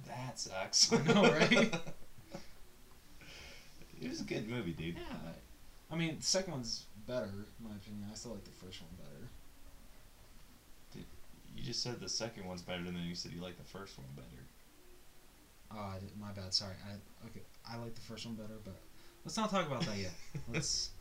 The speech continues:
Speaker 2: let's start with the news, shall we?
Speaker 1: Okay. So, did you watch Ant-Man this week?
Speaker 2: Sure did.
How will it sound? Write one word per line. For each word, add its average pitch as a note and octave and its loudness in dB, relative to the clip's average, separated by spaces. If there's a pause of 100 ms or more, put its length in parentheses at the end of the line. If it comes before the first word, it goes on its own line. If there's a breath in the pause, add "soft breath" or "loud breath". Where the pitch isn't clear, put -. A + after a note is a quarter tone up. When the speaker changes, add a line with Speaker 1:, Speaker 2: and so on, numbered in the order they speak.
(300)
Speaker 2:
let's B2+ 0
start C#3+ 4
with B2 -2
the C3 -2
news, G#2+ -2 (100)
shall A2+ -6
we? A2+ -6 (280)
Speaker 1:
Okay. E2+ -6 (540)
So, G2+ 0
did F#2 -2
you G#2 -2
watch F#2+ -2 (120)
Ant-Man G#2+ -4
this - -4
week? A2 -2
Speaker 2:
Sure D3+ 0
did. F3+ 4